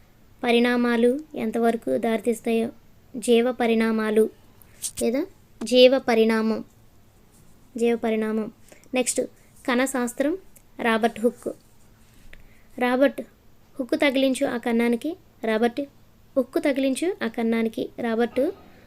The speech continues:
రాబర్ట్ హుక్. ఆ కన్నానికంటే కణశాస్త్రం. మరొకలా గుర్తుపెట్టుకోవాలంటే, రా బర్డ్ ఆ కన్నంలో ఉంది,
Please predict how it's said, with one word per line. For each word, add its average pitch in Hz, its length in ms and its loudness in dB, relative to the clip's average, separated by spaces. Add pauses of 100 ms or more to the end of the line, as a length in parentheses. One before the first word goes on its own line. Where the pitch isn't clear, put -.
(680)
రాబర్ట్ 233 380 -2
హుక్. - 340 0 (760)
ఆ 254 60 -4
కన్నానికంటే 233 640 -2
కణశాస్త్రం. 233 760 -4 (680)
మరొకలా 262 300 -2
గుర్తుపెట్టుకోవాలంటే, 233 880 -2 (680)
రా 247 360 0
బర్డ్ 240 600 2
ఆ 240 100 -4
కన్నంలో 233 580 0
ఉంది, 233 300 2